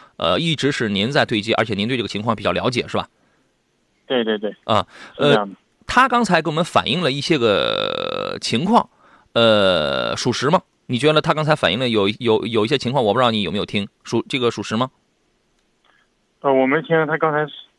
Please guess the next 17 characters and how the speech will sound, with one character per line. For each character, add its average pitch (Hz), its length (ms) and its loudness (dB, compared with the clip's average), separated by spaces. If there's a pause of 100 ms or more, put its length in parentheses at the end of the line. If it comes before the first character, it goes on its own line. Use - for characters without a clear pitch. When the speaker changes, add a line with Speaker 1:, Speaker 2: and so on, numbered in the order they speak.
(140)
Speaker 2:
说 147 240 2
的， 139 180 0 (280)
这 220 80 4
个 185 100 4
情 156 160 -6
况 190 140 2
是 175 160 -2
存 123 180 -6
在 117 140 2
的， 104 80 -6
但 127 120 0
是 151 120 -2
其 123 160 -2
他 175 180 2
的， 151 140 0
Speaker 1:
嗯。 - 40 -14 (760)
Speaker 2:
呃， 120 100 -10